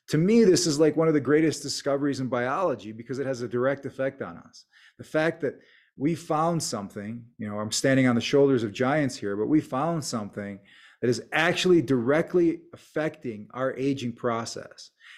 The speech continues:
And the reason is that it does that, as I like to say, is because oxygen is too, is stupid,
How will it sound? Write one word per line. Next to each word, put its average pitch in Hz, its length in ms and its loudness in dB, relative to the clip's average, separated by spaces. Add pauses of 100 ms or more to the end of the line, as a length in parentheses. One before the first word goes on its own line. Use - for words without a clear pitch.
(120)
And 139 140 2
the 160 100 8
reason 208 300 6
is 156 180 4
that 220 220 6
it 160 200 -2
does 196 260 2
that, 131 180 0
as 131 100 -2
I 139 60 0
like 143 200 -2
to 139 60 -10
say, 175 240 0
is 143 100 0
because 123 260 -6
oxygen 135 480 -6
is 127 140 -8
too, 139 160 -6
is 131 260 -6
stupid, - 540 0